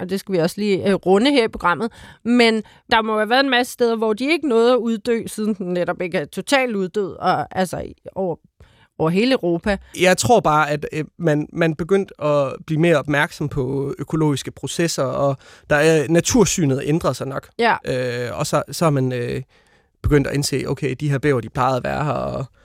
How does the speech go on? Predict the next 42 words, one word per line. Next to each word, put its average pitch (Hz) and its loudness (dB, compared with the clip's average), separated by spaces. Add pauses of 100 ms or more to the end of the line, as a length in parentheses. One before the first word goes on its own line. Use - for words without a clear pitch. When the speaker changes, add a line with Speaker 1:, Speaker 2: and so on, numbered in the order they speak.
(120)
Speaker 2:
og - -2
tingene 165 4
så - -10
faktisk 135 -6
utrolig 160 2
anderledes 160 2
ud, 147 -4 (140)
dengang 143 -2
de - -12
var 139 -2 (300)
her. 220 -4
Speaker 1:
Mm. 165 -8
Speaker 2:
Øh, 113 -6
det 135 -4
har 143 -6
man 135 -6
nok 131 -6
ikke 98 -10
vidst, 175 -6
men, 127 -6
men 135 -8 (140)
det 156 0
har 131 -2
man 131 -4
så 131 -4
kunne - -10
se 190 2
de - -8
steder, 165 4
hvor 131 -2
de 113 -14
var, 143 -2 (260)
Speaker 1:
Ja. 180 2
Speaker 2:
at, 127 -2
at - -6
de 135 -4
har 127 -2
en, - -6
øh, - -8
en - -10
kæmpe 151 2
indflydelse. 127 -8